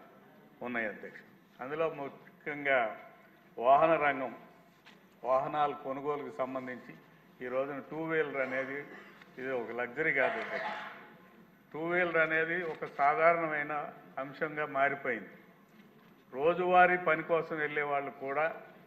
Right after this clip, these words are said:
టూ వీలర్ ఫైనాన్స్లో కొనుక్కొని మరి దగ్గరున్న సిటీలకి, దగ్గరున్న పట్టణాలకి వెళ్తా ఉన్నారు.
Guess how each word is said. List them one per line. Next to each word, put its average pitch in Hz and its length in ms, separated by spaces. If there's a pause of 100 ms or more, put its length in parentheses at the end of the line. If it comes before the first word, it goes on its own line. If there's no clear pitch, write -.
(140)
టూ 151 60
వీలర్ 156 480 (460)
ఫైనాన్స్లో 147 540
కొనుక్కొని 139 560 (600)
మరి 135 340 (760)
దగ్గరున్న 151 480
సిటీలకి, 143 640
దగ్గరున్న 139 440
పట్టణాలకి 131 760
వెళ్తా 123 400
ఉన్నారు. 127 540